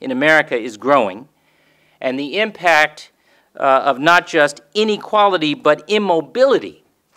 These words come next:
is a reality confronting millions, we have to do what works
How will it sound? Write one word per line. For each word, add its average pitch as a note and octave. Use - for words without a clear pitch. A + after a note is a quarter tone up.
is D3
a C#3
reality F3
confronting D#3
millions, G#2+
we A3+
have F#3+
to E3+
do D#3+
what C3+
works C#3